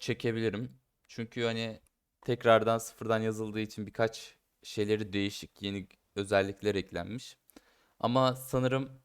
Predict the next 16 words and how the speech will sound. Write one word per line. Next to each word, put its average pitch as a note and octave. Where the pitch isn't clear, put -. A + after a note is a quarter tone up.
e, G2+
şeyi B2+
kaldırmışlar A2
arkadaşlar. F#2
Auto A2
target'tır G#2
tarzı G2+
şeyleri G#2+
kaldırmışlar. G2
Bu C3+
güzel B2
olmuş B2+
ama C3
artık C3+
Seafight B2+
ekibi B2+